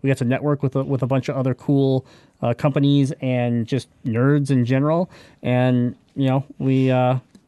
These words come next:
we'll be back. Like, invite us again. Next one, we'll, we'll be there. It, it's, it's one of my favorite events here in Michigan that we get to do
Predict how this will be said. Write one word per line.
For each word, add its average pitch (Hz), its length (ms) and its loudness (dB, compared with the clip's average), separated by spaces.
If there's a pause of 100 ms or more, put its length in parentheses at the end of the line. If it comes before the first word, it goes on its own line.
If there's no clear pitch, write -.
(1300)
we'll 120 240 -2
be 139 100 2
back. 143 300 0
Like, 120 220 -2
invite 123 380 2
us 139 120 -2
again. 139 340 0
Next 123 280 -2
one, 143 260 2
we'll, 139 120 0
we'll 139 140 2
be 143 140 2
there. 117 180 0
It, 127 200 -4
it's, 131 440 -6
it's 135 160 -4
one 143 140 0
of 135 60 2
my 131 120 2
favorite 131 340 0
events 123 280 0
here 131 220 -2
in 117 100 0
Michigan 117 440 -4
that 120 120 -6
we 117 120 -8
get 113 140 -6
to 117 60 -12
do 110 240 -8